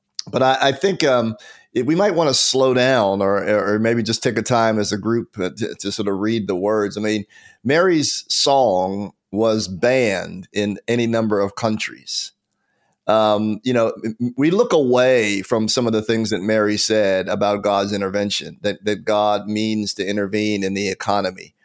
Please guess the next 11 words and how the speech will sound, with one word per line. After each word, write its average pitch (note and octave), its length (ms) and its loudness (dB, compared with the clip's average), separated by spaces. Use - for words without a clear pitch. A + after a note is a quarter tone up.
that G2+ 120 -2
God A2 460 2
i-, G#2 240 -8
means A#2 420 -2
to - 140 -6
intervene G#2+ 520 -2
in G2 80 -4
how G#2 180 0
we G#2+ 140 0
do G2+ 180 -4
power, F#2+ 600 0